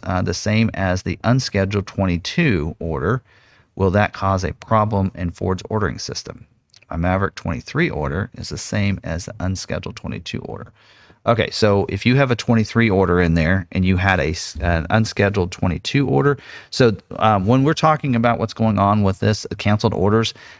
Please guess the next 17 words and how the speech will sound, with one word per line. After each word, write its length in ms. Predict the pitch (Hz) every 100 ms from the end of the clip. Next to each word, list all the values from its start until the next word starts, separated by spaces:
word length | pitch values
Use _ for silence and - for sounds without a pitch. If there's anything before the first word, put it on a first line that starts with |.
| _
that's 260 | - 110 -
on 140 | 143
people 300 | 123 117 110
had 220 | 95 95 92
a 100 | 76
scheduled 760 | - - - 107 104 67 67 -
order, 280 | 82 78
not 260 | 64 87 87 95
an 140 | 82
unscheduled 560 | - 82 - - 71 71
order. 320 | - 64 - -
So 120 | -
that 220 | 87 90 92
is 160 | 82
not 320 | 87 85 87 -
a 40 |
problem. 440 | - 65 50 -